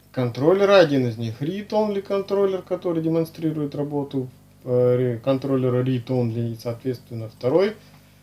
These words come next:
э, log writable контроллер, который показан пример работы с writable контроллер. Э, что здесь есть? Как я и говорил, здесь есть read-only контроллер, в нём есть методы getById. Это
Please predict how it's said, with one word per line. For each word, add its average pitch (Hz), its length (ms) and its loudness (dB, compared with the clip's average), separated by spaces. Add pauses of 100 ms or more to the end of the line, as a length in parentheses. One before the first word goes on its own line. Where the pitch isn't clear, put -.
(160)
э, 117 580 0
log 123 400 2
writable 135 500 0
контроллер, 175 460 0
который 143 340 -4
показан 135 560 -2 (480)
пример 127 320 0
работы 120 440 -2
с - 140 -14
writable 117 580 -4 (100)
контроллер. 101 400 -20 (640)
Э, 113 340 -4
что 180 280 0
здесь 147 320 -4
есть? 117 200 -6
Как 160 240 0
я 143 100 0
и 131 40 -2
говорил, 127 560 0
здесь 120 300 -4
есть 113 380 -10
read-only 113 680 -8
контроллер, 131 600 0
в 117 100 -4
нём 120 280 0
есть 110 260 -10
методы 107 440 -8
getById. 110 760 -10
Это 117 720 -6